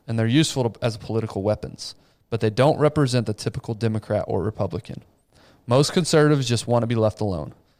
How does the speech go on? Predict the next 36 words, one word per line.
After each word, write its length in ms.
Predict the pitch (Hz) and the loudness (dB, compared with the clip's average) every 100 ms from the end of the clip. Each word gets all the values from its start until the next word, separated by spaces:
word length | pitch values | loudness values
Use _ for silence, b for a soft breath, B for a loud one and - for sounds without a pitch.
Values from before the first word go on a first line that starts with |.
| _ _ | _ _
They 80 | 113 | 0
want 160 | 117 113 | 2 0
the 40 | 107 | -2
freedom 360 | 127 135 160 | 0 0 2
to 60 | 151 | 2
make 220 | 135 139 | 2 2
their 100 | 135 | 0
own 100 | 135 | 0
decisions 460 | 143 - 110 117 113 | 0 0 -2 -2 -2
based 260 | 104 104 | -2 0
on 80 | 113 | -2
their 120 | 104 | -2
own 140 | 101 104 | -2 -2
values. 580 | 92 87 65 - - - _ _ _ - | -2 -4 -8 -12 -12 -14 _ _ _ 0
Most 240 | 110 - | 0 2
liberals 580 | 139 190 151 143 151 - | 2 6 6 4 2 -6
want 180 | 110 107 | -4 -2
to 40 | |
help 200 | 113 110 | 2 0
people 240 | - 117 110 | 0 -4 -2
live 180 | 101 101 | -2 0
better 220 | 101 107 | 0 2
lives. 520 | 156 - - - - b b b b | 2 0 -6 -10 -12 b b b b
Their 140 | 120 117 | 0 2
goal 540 | 107 180 139 151 151 - | 4 4 4 2 0 -8
is 140 | 127 | -8
for 120 | - - | -4 -2
everyone 340 | 120 135 131 | -2 -2 -4
to 60 | 135 | -2
be 100 | 123 | 0
healthier, 460 | 120 113 120 117 | 2 0 -2 -4
safer, 520 | 113 123 117 - 113 - b b | -2 0 -2 -2 -8 -8 b b
and 80 | 110 | -16
free 180 | - 120 | -6 -6
from 180 | 110 117 | -4 -4
discrimination. 800 | 107 - 113 101 87 - - - | -4 -4 -6 -6 -6 -8 -10 -14